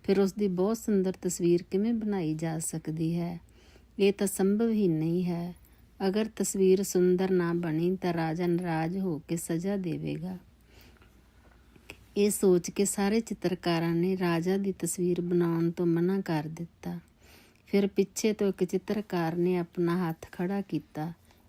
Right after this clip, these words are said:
ਕਿ "ਮੈਂ ਤੁਹਾਡੀ ਇੱਕ ਬਹੁਤ ਸੁੰਦਰ ਤਸਵੀਰ ਬਣਾਵਾਂਗਾ, ਜੋ ਕਿ ਤੁਹਾਨੂੰ ਜ਼ਰੂਰ ਪਸੰਦ ਆਏਗੀ।" ਫਿਰ ਉਹ ਚਿੱਤਰਕਾਰ ਜਲਦੀ ਨਾਲ ਰਾਜਾ ਦੀ ਆਗਿਆ ਲੈ ਕੇ ਤਸਵੀਰ ਬਣਾਉਣ ਵਿੱਚ ਜੁਟ ਗਿਆ।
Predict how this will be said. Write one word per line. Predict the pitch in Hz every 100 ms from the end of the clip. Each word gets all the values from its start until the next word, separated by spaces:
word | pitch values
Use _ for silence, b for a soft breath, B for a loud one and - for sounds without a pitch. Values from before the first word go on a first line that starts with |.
| -
ਕਿ | 185
"ਮੈਂ | 185
ਤੁਹਾਡੀ | 180 196 175 160 160
ਇੱਕ | - 196 180 175
ਬਹੁਤ | 165 202 208
ਸੁੰਦਰ | 185 175 175 180 -
ਤਸਵੀਰ | 175 185 196 214
ਬਣਾਵਾਂਗਾ, | 202 196 147 147 156 160 170 175 - b b b b 180
ਜੋ | 190 185
ਕਿ | 196
ਤੁਹਾਨੂੰ | 196 202 180 170 175 190 202 - 180
ਜ਼ਰੂਰ | 185 202 247
ਪਸੰਦ | 233 - - 151 151 156
ਆਏਗੀ।" | 151 151 156 160 175 175 - b b b _
ਫਿਰ | 202 196
ਉਹ | 208
ਚਿੱਤਰਕਾਰ | 202 - 190 190 185 180 180
ਜਲਦੀ | 175 175 170 202
ਨਾਲ | 214 196 175
ਰਾਜਾ | 175 156 165 175
ਦੀ | 180 185
ਆਗਿਆ | 175 160 156 175
ਲੈ | 170 160
ਕੇ | 165 175
ਤਸਵੀਰ | 175 180 180 185 196
ਬਣਾਉਣ | 202 196 185 160 160
ਵਿੱਚ | 165 165
ਜੁਟ | 175 160 147 139
ਗਿਆ। | 143 165